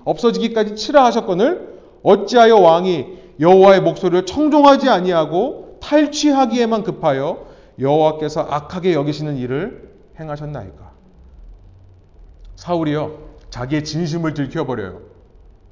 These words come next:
진심을 들킬 때 어떤 반응을 합니까? 다윗처럼 그것을 순순하게 인정하면 좋은데요, 변명을 합니다. 이십 절이에요. 사울이 사무엘에게 이르되,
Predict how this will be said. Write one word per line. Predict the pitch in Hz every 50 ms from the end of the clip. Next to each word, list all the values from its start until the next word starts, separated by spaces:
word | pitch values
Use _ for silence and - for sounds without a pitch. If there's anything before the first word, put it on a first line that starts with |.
| _ -
진심을 | - - 175 196 202 170 220 214 208 202 -
들킬 | 151 160 156 - 185 175 - -
때 | 190 190 196 202 202 - -
어떤 | 135 143 143 - 185 180 175 147
반응을 | 143 123 127 139 147 147 147 139
합니까? | 139 135 131 123 113 - - 160 190 226 - - - - _ _ _ _ _ _ _ _ _ _ -
다윗처럼 | 123 123 143 160 180 175 - 175 170 175 175
그것을 | 147 147 151 147 156 170
순순하게 | - - - 269 285 277 277 262 - 262 240 233 220 214 196 214 214 220 214 190 185 - - - - - _ -
인정하면 | - 175 214 233 226 247 233 220 214 202 202 196
좋은데요, | 151 151 135 127 120 117 107 113 123 98 95 - -
변명을 | - 113 107 127 135 135 135 131 123 120
합니다. | 120 107 95 90 85 - 98 101 _ _ _ _ _ _ _ _ _ _ _ _ _ -
이십 | 156 160 143 - -
절이에요. | 147 131 113 110 98 92 87 - - - - _ _ _ _ _ _ _ _
사울이 | - - 180 185 190 180 185 196
사무엘에게 | 190 190 185 202 220 214 220 208 196 190 190
이르되, | 185 170 147 120 147 165 143 98 - - - - - _